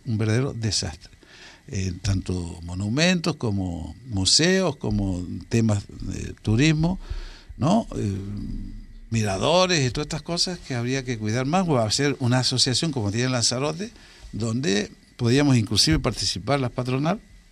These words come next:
y gestionar ese tipo de cosas, ¿no? Que hay un, eh, tiene, tiene un potencial Fuerteventura tremendo que está sin explotar. Llámese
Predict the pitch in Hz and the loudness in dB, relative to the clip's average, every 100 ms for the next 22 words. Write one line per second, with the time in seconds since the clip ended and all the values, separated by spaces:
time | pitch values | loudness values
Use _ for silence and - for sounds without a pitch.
0 | _ _ - - - _ - - - - | _ _ -20 -20 -20 _ -18 -16 -16 -4
1 | 147 123 139 - 131 131 151 135 123 123 | 2 4 4 2 4 6 6 4 4 2
2 | 113 113 110 90 78 - 92 117 80 101 | 2 0 0 0 -4 -4 -2 -2 -4 0
3 | 98 107 110 98 98 107 101 107 - - | 2 4 2 0 -4 -8 -12 -14 -16 -20
4 | - - _ _ - 113 107 110 110 123 | -20 -20 _ _ -12 -4 -2 2 2 2
5 | - 160 180 165 147 135 156 - 123 127 | 4 4 4 2 4 4 2 0 0 0
6 | 120 160 160 135 139 165 170 135 123 131 | 0 -2 -2 -2 -2 0 -2 -2 -2 -2
7 | - 120 - 87 - 87 98 98 95 101 | 0 -2 -4 -8 -12 -10 -6 -4 -2 -2